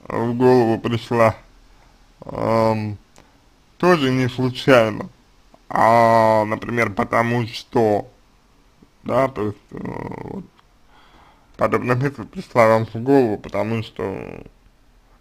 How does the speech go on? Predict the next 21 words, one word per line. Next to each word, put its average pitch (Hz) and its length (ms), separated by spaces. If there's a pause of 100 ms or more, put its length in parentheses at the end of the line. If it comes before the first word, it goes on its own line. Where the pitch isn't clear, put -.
(140)
вам, 117 500 (840)
а, 107 500
её 117 640
родители, 123 640 (260)
допустим, - 600
ну 107 100
вот 98 140
ваши 107 320
родители, 123 480
да, 123 160
вам 110 300
эту - 300
мысль, 113 440 (1000)
а, - 580
интроицировали, 113 1040 (680)
а - 180
вы 165 140
её 123 680 (760)
приняли, 107 500
эту 92 180
мысль, 104 360